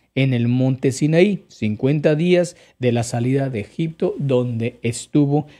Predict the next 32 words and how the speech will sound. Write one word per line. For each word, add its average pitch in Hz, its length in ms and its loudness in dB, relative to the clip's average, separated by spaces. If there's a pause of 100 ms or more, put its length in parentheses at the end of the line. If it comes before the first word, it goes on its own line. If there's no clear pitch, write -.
(140)
este, 120 400 -2
nuestro 117 400 -4
padre 127 300 -2
Moisés 127 580 -2
en 113 100 -4
el 107 100 -6
monte 120 340 -6
Sinaí. 120 520 -2 (300)
Él 120 240 -4
estuvo 127 640 -4
en, 120 160 -6
en 113 580 -6
cuarenta 127 480 0
días 151 400 0
y 123 160 -2
posteriormente 117 920 -4 (300)
pasó 113 280 -6
cincuenta 113 560 -4
días 117 300 -4
donde 120 340 0
recibió 110 640 -4 (260)
también 107 380 -6
las 101 200 -12
tablas 98 360 -6
de 104 80 -12
la 92 140 -10
ley. 92 160 -10
La 139 220 4
alianza 160 600 4
donde 117 300 0
Dios 117 340 2
promete 135 680 0